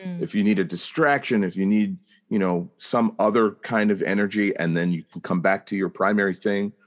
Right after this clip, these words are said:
Speaker 1: Mm-hmm.
Speaker 2: you know, whatever that is. Um, but it's, I think, I think looking at it as a lot more holistic, right? B-,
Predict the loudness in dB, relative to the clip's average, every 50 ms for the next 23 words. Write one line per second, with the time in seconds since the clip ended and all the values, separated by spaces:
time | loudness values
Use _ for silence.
0 | _ _ _ -14 -12 -12 -10 -10 -12 -14 -14 _ _ _ _ _ _ _ -4 -2
1 | -2 0 0 0 0 0 0 0 0 0 0 2 2 0 0 -2 -4 -6 -12 _
2 | _ _ _ _ _ _ -6 -2 0 0 2 2 2 0 0 -2 -4 _ _ _
3 | _ _ -8 -2 2 2 2 2 2 0 0 0 -4 -12 -12 _ _ -4 -4 -4
4 | -2 -2 0 0 0 -2 -4 -10 -20 _ _ _ _ _ _ _ _ -8 -6 -4
5 | 0 0 -2 -2 -4 -10 _ -4 -2 2 2 2 2 2 2 2 2 2 2 2
6 | 2 0 -2 -2 _ -4 -4 -2 -2 -2 -2 -2 0 0 0 0 0 0 0 2
7 | 2 2 2 0 -2 -4 _ _ _ _ _ _ _ -10 -4 0 2 2 2 2
8 | 0 -2 -2 -4 -4 -4 -6 -6 -6 -12 -20 -20 _ _ _ _ _ _ _ _
9 | _ _ _ _ _ _ _ _ _ _ _ _ _ _ _ _ _ _ _ _
10 | _ _ _ _ -6 -2 0 0 0 -2 -4 _ -18 -10 -6 -6